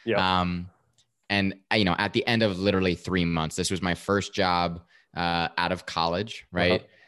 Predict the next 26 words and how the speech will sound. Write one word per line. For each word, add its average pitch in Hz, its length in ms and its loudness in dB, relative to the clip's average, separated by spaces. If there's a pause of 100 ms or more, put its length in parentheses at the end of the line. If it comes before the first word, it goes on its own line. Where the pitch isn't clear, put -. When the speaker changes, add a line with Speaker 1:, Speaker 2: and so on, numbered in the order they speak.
(100)
Speaker 2:
Um, 87 640 -2 (460)
I 87 520 0
had 101 260 -2
a 113 40 -6
tough - 320 -2
go 101 180 6
to 87 120 2
end 85 180 -2
college, 82 360 0
to - 40 -10
be 85 160 -2
honest. 80 220 -2
You 90 80 0
mentioned 90 340 0
I 85 60 4
was 85 140 0
an 87 60 -2
athlete. 85 640 -2
Um, 80 340 -4
I 82 100 -4
kinda 85 200 -2
fell, 85 460 0 (360)
fell 107 220 4
off 98 200 2
that 101 200 2
wagon 90 560 0